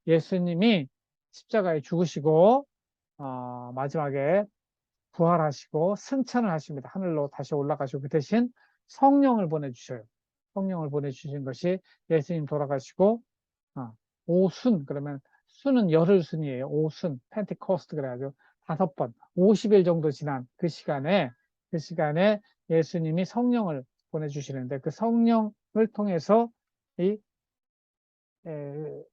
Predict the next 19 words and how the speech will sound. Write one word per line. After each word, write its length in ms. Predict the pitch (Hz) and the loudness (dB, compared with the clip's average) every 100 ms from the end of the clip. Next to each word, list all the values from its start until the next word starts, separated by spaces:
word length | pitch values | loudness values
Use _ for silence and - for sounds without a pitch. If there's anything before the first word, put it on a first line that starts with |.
| _ | _
지구상에 540 | - 202 190 160 143 120 _ _ _ _ _ _ | 0 2 2 0 -4 -8 _ _ _ _ _ _
신약교회가 800 | - - 240 208 - 156 135 131 | -14 -4 -2 -2 -2 -2 -2 -4
탄생을 400 | 123 190 170 160 | -6 -6 -4 -4
합니다. 360 | 147 165 131 110 _ _ _ _ _ _ _ | -4 -6 -10 -16 _ _ _ _ _ _ _
아, 220 | 135 131 123 | -14 -12 -6
구약교회들은 840 | - 196 175 202 185 170 170 165 - _ _ | 2 2 4 4 4 4 2 0 -6 _ _
안식일을 680 | 147 170 180 214 180 160 143 | -4 -2 -2 -2 0 0 -2
제칠 480 | - 160 - - 233 | -4 -10 -8 -2 2
일 160 | 170 | 2
그래가지고 420 | 147 147 139 139 131 | 0 -4 -4 -6 -10
토요일 460 | - 269 269 214 | -6 -2 2 2
날 160 | 156 135 | 2 0
예배를 360 | 139 147 139 | -2 -2 -4
드리지만 520 | 131 131 127 160 170 117 _ _ _ _ | -6 -10 -8 -6 -6 -6 _ _ _ _
신약교회들은 1080 | - - 240 208 - 175 160 143 147 226 226 _ _ _ 165 | -10 -2 0 -2 -2 2 2 2 2 2 0 _ _ _ 0
예수님이 540 | 170 - 185 165 160 | 0 0 -4 -4 -6
부활한 480 | 143 160 160 156 143 | -2 0 2 0 -2
날을 840 | 123 117 110 _ _ - 190 208 _ _ _ _ | -6 -8 -14 _ _ 0 0 0 _ _ _ _
로스데이, 520 | 160 180 156 - 139 | 4 4 4 -2 -4